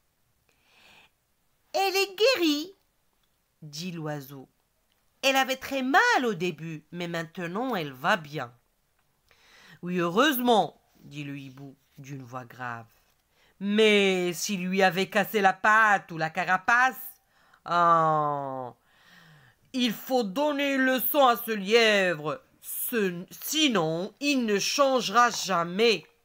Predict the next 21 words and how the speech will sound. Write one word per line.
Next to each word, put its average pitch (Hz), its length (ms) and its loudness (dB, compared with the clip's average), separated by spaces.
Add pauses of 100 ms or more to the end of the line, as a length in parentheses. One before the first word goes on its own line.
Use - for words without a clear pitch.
(1400)
Mais 180 340 0
c'est 262 220 -2
le 262 100 0
plus 269 240 -4
rapide 269 460 0
de 247 100 -2
tout 240 240 -6
le 190 160 0
bois », 285 580 0 (340)
répondit 156 540 -14
l'oiseau 170 540 -8
inquiet. « 147 540 -12 (800)
Parfois, 302 560 4
pour 160 240 -10
gagner, 220 680 0
il 208 80 -4
ne 208 100 -2
suffit 202 380 -10
pas 202 200 2
d'être 175 300 -6
rapide », 160 840 -4